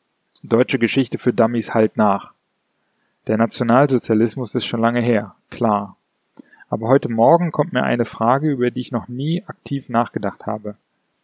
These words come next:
Was hat es für Auswirkungen auf das heutige Deutschland, dass vor achtzig Jahren ein großer Teil der Künstler, Wissenschaftler, Denker vertrieben oder umgebracht wurde?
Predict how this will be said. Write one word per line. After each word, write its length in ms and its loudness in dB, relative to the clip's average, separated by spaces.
Was 240 0
hat 140 2
es 100 -2
für 240 0
Auswirkungen 680 2
auf 180 -6
das 260 -10
heutige 400 2
Deutschland, 640 0
dass 160 0
vor 200 -2
achtzig 420 -4
Jahren 280 4
ein 220 -8
großer 360 0
Teil 240 0
der 120 2
Künstler, 680 0
Wissenschaftler, 960 0
Denker 540 -2
vertrieben 500 -2
oder 160 0
umgebracht 560 -6
wurde? 340 -6